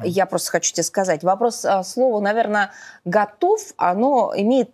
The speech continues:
два значения. Мы готовы инициативно, мы это делаем, мы к этому стремимся. Нет, мы не стремились никогда. И это из года в год переподтверждали на всех уровнях. Готовы ли мы к тому, что к этому придёт сам Евросоюз?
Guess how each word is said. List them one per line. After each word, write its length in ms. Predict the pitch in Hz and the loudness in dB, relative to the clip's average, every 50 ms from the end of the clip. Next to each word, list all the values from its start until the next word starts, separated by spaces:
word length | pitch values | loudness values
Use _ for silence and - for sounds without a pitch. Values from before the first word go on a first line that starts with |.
| - | -10
два 380 | - 156 156 180 190 226 214 180 | -10 -4 -2 2 4 4 4 2
значения. 580 | 165 156 151 151 147 - - 151 139 139 151 160 | 0 -2 -4 -4 -4 -4 -6 -6 -6 -4 -2 0
Мы 140 | 185 202 | 0 2
готовы 440 | 202 226 233 233 - 269 269 240 254 247 | 4 2 2 4 4 2 4 4 4 4
инициативно, 800 | 254 269 262 - - 285 285 285 - - 381 427 403 269 170 170 | 4 2 2 2 0 0 0 0 -2 0 0 2 4 2 2 2
мы 140 | 185 208 208 | 2 0 0
это 140 | 208 208 202 | 0 0 -2
делаем, 440 | 180 196 269 349 403 339 226 180 | 0 2 2 2 4 4 2 2
мы 100 | 175 170 | 0 -2
к 60 | - 190 | 0 0
этому 680 | 175 - 180 170 180 175 175 175 175 170 160 165 165 | 0 2 0 0 2 2 2 2 2 2 2 0 0
стремимся. 800 | 165 - - 262 247 277 302 339 381 415 427 - - - - - _ _ _ _ - | -2 -2 0 4 4 6 6 4 4 2 0 0 0 -2 -2 -4 _ _ _ _ -2
Нет, 280 | 175 190 208 185 - 208 | 0 2 2 2 2 0
мы 100 | 196 214 | 0 0
не 80 | 226 | 0
стремились 520 | 208 - 233 214 175 170 185 202 202 - - | 0 0 -2 0 0 0 0 0 -2 -2 -4
никогда. 520 | 185 180 - 185 175 175 165 160 160 160 | -4 -2 0 -2 -2 0 -2 0 0 0
И 280 | - - 160 156 151 151 | 0 0 0 2 2 2
это 200 | 160 160 - 180 | 0 0 0 0
из 260 | 170 175 160 208 180 185 | 0 0 0 0 0 2
года 260 | 196 247 240 202 262 | 2 2 4 4 2
в 60 | 196 | 2
год 300 | 180 214 285 320 311 - | 2 2 0 0 0 -2
переподтверждали 840 | - - - 190 175 - 196 - - 190 208 190 196 185 220 240 247 | -2 0 0 0 0 -2 -6 -4 -2 -2 -2 0 0 2 2 2 2
на 140 | 208 180 170 | 2 -2 -2
всех 240 | - - 226 - - | 0 -2 -2 -2 0
уровнях. 320 | 202 180 165 147 147 139 - - - - - - - | 0 0 0 0 -2 -8 -10 -12 -14 -14 -12 -4 -2
Готовы 640 | 190 185 240 240 240 - - 339 330 285 254 269 | 2 4 4 2 2 0 2 4 4 4 4 4
ли 120 | 254 254 262 | 4 6 4
мы 200 | 254 262 277 269 | 6 4 4 2
к 80 | - - | 0 -2
тому, 540 | - 247 240 247 262 277 285 233 165 160 - _ _ | 0 2 2 4 4 4 4 4 2 0 -8 _ _
что 500 | - - - - 233 208 165 - - - _ - | -14 -8 2 2 4 4 4 2 0 -8 _ 2
к 80 | - | 4
этому 400 | 277 269 247 - 220 175 170 165 | 6 6 6 4 2 2 0 0
придёт 540 | 165 - 160 208 190 208 226 170 147 - - _ - - _ _ - | 0 2 0 0 2 4 4 2 2 0 -6 _ -20 -20 _ _ -8
сам 380 | - - 214 180 175 165 165 | 0 2 2 2 2 2 0
Евросоюз? 840 | 175 180 214 214 - - 269 254 254 294 381 453 466 - - - | 0 0 0 0 2 2 2 2 4 4 2 2 0 -2 -6 -10